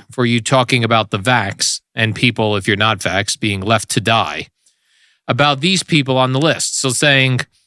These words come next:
uh, if you have a lot of energy to tell us, uh,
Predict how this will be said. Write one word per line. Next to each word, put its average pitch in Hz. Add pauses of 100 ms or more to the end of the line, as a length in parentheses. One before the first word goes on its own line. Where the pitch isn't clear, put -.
(380)
uh, 131
if 135
you 143
have 165
a 156
lot 151
of 139
energy 139
to 120
tell 131
us, 123
uh, 110